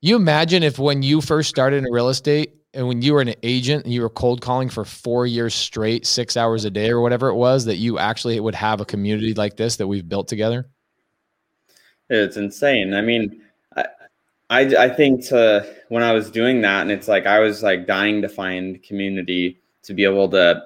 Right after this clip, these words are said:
Speaker 2: you know, talk about deals with and, you know, be able to learn, um, without, you know, there was no real clear direction. Like, all you could do,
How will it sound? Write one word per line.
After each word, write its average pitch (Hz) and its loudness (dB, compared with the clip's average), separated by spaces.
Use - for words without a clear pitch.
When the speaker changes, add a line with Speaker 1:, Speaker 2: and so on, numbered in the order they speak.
Speaker 2:
you 104 -2
know, 92 2
talk 98 0
about 95 2
deals 95 2
with 95 4
and, 87 -4
you 104 0
know, 98 2
be 98 2
able 98 2
to 92 4
learn, 98 2
um, 90 -6
without, 104 4
you 113 0
know, 107 6
there 131 6
was 127 4
no 135 6
real 131 8
clear 120 2
direction. 101 0
Like, 87 -2
all 104 4
you 110 -2
could 104 -6
do, 104 0